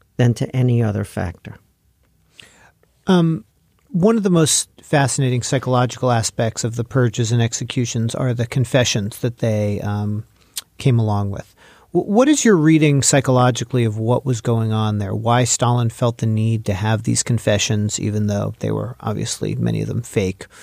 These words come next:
Speaker 2: W-, w-, what was it? Um, there have obviously been novels written about this, most famously Darkness at Noon by Arthur Koestler. But, but it is a, it is a fascinating thing how much Stalin cared about them. And, and, um, w-, what is your take on that,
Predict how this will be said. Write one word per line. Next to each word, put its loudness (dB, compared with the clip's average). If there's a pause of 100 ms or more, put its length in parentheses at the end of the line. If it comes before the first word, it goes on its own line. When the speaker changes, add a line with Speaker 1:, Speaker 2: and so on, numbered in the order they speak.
(360)
Speaker 2:
W-, 0
w-, 0
what 0
was 2
it? -4
Um, -4
there 0
have 0
obviously 2
been 0
novels 2
written -4
about -4
this, -4
most -6
famously -4
Darkness -6
at -12
Noon 0 (600)
by 2
Arthur 0
Koestler. 0 (440)
But, 2
but 4
it 4
is 4
a, 2
it 4
is 4
a 2
fascinating 2
thing 0
how 2
much -2
Stalin 0
cared 0
about 0
them. 2
And, 0
and, 0
um, 2 (1400)
w-, -8
what -2
is 2
your 0
take 0
on 0
that, -2